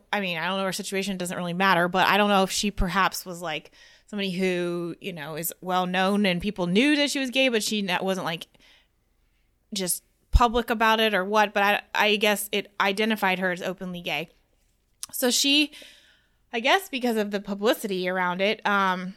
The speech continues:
and the not wanting to cause problems within the school district,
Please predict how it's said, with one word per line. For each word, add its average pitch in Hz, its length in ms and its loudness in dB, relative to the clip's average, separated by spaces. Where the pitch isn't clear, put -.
and 196 340 0
the 190 440 -4
not 190 340 -4
wanting 196 380 -4
to 185 500 -4
cause 196 280 0
problems 202 440 0
within 190 220 -6
the 175 80 -6
school 254 220 -4
district, 196 440 -4